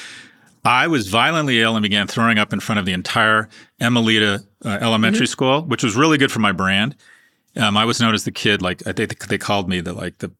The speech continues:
Speaker 1: porcelain god or the Technicolor yawner
Speaker 2: Yeah.
Speaker 1: all through the fifth and sixth grade.
Speaker 2: Mm-hmm.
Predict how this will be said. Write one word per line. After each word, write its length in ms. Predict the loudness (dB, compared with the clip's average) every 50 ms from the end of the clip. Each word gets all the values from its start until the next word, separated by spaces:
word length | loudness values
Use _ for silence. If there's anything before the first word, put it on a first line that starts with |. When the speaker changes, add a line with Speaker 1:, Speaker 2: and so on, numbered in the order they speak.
| _ _
Speaker 1:
porcelain 440 | -8 -6 -6 -4 -4 -4 -2 -2
god 260 | 0 0 0 0 0 0
or 60 | -2
the 100 | -4 -6
Technicolor 640 | -2 -2 -2 -2 -2 -6 -4 -2 -2 -2 0 -2 -2 -2
yawner 420 | -2 -2 0 0 0 0 0 0 0
Speaker 2:
Yeah. 260 | -2 0 0 -2 -4 -4
Speaker 1:
all 160 | -4 -4 -4
through 160 | -4 -2 -4
the 60 | -6 -4
fifth 220 | -6 -6 -6 -6
and 100 | -6 -6
sixth 200 | -4 -6 -4 -2
grade. 260 | 0 0 0 0 -2
Speaker 2:
Mm-hmm. 600 | -8 -16 -20 -20 -20 -12 -8 -6 -4 -4 -4 -6